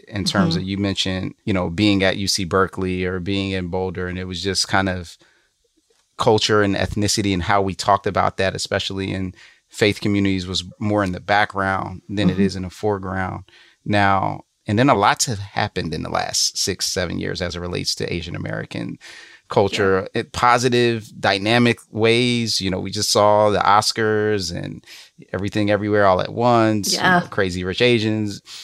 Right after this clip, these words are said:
Speaker 1: But then on the flip side, we've seen some horrific,
Speaker 2: Yeah.
Speaker 1: you know, uh, abuses and attacks and
Speaker 2: Yeah.
Speaker 1: and Asian hate. So I'm kinda curious about, in this season right now that you're in, how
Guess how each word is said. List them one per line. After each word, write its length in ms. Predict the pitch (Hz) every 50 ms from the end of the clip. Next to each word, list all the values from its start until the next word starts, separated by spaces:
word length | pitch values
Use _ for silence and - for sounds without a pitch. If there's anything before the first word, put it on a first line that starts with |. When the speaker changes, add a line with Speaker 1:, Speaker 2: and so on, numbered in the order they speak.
| - _ _
Speaker 1:
But 120 | 120 104 117
then 100 | 131 117
on 80 | 107
the 80 | 101 95
flip 240 | - - 160 180 -
side, 380 | - - 95 92 95 95 92 -
we've 160 | 107 107 -
seen 360 | - - 107 101 98 95 95
some 500 | - - - 101 95 95 92 95 95 - -
horrific, 460 | - 113 104 104 139 170 - - -
Speaker 2:
Yeah. 200 | 160 160 156 151 -
Speaker 1:
you 100 | 101 95
know, 260 | 92 92 92 95 98
uh, 260 | 95 98 95 92 - -
abuses 600 | 95 80 90 92 104 104 92 - 104 98 95 87
and 100 | 92 85
attacks 600 | 90 95 - - 104 101 95 104 104 - - - -
and 180 | 95 95 95 - -
Speaker 2:
Yeah. 180 | - 147 151 156 - -
Speaker 1:
and 120 | 104 -
Asian 260 | 101 98 92 90 98
hate. 120 | 104 - -
So 80 | -
I'm 140 | 113 135 147
kinda 340 | - - 156 151 139 113 -
curious 360 | - - - 120 120 117 -
about, 280 | 117 104 107 104 104 -
in 160 | 110 104 104
this 160 | 110 117 113
season 600 | - - - - 110 107 107 98 90 92 92 92
right 200 | 95 95 101 95
now 300 | 98 98 95 98 95 92
that 260 | 90 92 95 92 - -
you're 120 | 95 92
in, 180 | 95 92 90 90
how 420 | 90 107 104 110 110 110 107 -